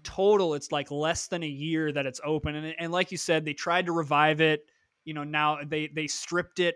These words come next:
of the Hard Rock stuff and they made it, you know, a generic music thing. And they tried the, "We're just gonna open on the weekends" and all this stuff. And it just, it just never took off.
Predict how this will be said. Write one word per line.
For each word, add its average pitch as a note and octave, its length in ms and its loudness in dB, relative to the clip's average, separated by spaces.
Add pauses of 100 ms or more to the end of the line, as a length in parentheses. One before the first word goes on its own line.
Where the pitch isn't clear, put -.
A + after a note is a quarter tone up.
of D3+ 400 2
the D3+ 100 -2
Hard D#3+ 380 2
Rock D#3 320 4
stuff D#3 580 2
and D3+ 160 -6
they D3+ 100 -4
made D3+ 300 -2
it, D3+ 180 -2
you D3 100 -4
know, C#3 240 -2
a C3+ 280 0
generic D#3 680 -2
music D3+ 480 -4
thing. D3+ 640 -4 (560)
And D#3+ 180 -2
they D#3 80 -2
tried E3 520 4
the, D#3 160 0
"We're D#3 160 -4
just D#3+ 160 -8
gonna F3 160 -6
open E3+ 260 -2
on E3 80 -2
the F3 100 -2
weekends" D#3 1200 0
and D3+ 120 -8
all C#3+ 180 0
this D3 180 -6
stuff. D3 460 0 (100)
And C#3+ 160 -4
it D3 160 -6
just, - 600 -10 (480)
it D3 160 -8
just C#3+ 220 -10
never C#3+ 400 -4
took C3+ 320 -8
off. C#3 480 -6